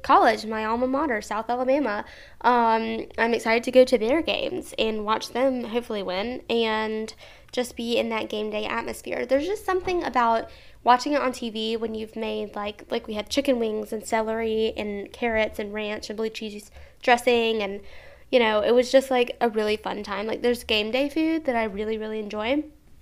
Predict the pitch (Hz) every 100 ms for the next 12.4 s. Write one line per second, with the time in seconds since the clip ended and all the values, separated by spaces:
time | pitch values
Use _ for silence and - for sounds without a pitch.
0 | - - - - - 262 247 240 233 233
1 | 226 - - - 233 226 247 370 339 233
2 | 214 208 208 214 202 208 269 269 440 262
3 | 247 247 - 226 220 202 208 - - -
4 | - - 349 349 415 415 - 240 226 214
5 | 208 208 220 226 226 233 233 233 - 240
6 | - 370 285 240 220 214 208 - 233 233
7 | 226 233 247 269 311 247 220 214 220 214
8 | - - 262 262 269 254 254 - 208 226
9 | 247 277 285 339 311 226 220 202 202 214
10 | - - - - 240 247 277 311 - 247
11 | 214 208 214 226 226 233 233 214 208 202
12 | - - -